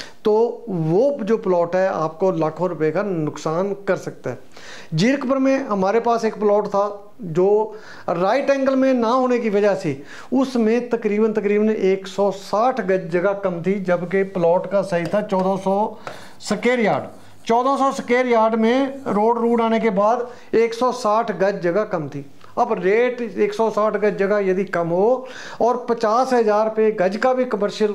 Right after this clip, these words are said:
rate लगाया जाए, लगाया जाए, तो भी अस्सी लाख रुपये का नुकसान होता है। सो, हमने इन गलतियों से बचना है, सीखना है यार। जब आप ऐसे काम करना शुरू कर देते हो, अपने हाथ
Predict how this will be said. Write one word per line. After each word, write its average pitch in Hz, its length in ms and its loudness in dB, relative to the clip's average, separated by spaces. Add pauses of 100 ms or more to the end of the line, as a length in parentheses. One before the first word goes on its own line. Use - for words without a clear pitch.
(140)
rate 180 280 0
लगाया 170 240 0
जाए, 220 280 2 (320)
लगाया 185 500 2
जाए, 180 220 2
तो 269 340 2
भी 339 140 2
अस्सी 320 340 2
लाख 269 220 2
रुपये 220 180 0
का 190 80 0
नुकसान 160 320 -4
होता - 220 -12
है। - 80 -16 (520)
सो, 320 60 4
हमने 302 420 4
इन 285 380 2
गलतियों 190 400 2
से 285 120 2
बचना 208 300 0
है, 262 120 -2
सीखना 294 540 0
है 196 120 2
यार। 185 240 0 (300)
जब 233 180 2
आप 247 200 2
ऐसे 240 360 2
काम 233 300 -2
करना 214 340 -2
शुरू 240 200 -2
कर 196 180 0
देते 175 240 0
हो, 208 100 4
अपने 202 320 0
हाथ 180 180 0